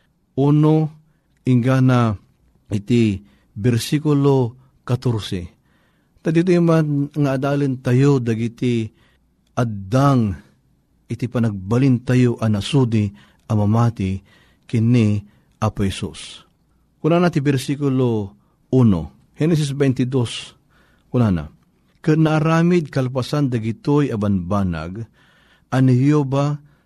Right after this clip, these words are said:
sinuotna ni Abraham. Ket kinunana kenkuana, Abraham,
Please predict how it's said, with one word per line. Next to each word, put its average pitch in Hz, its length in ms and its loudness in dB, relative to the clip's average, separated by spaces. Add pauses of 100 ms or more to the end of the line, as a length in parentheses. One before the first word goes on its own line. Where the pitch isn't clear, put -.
sinuotna 156 800 2
ni 135 100 2
Abraham. 98 720 -4 (560)
Ket 143 240 -4
kinunana 147 480 0
kenkuana, 110 640 -4 (640)
Abraham, 151 720 2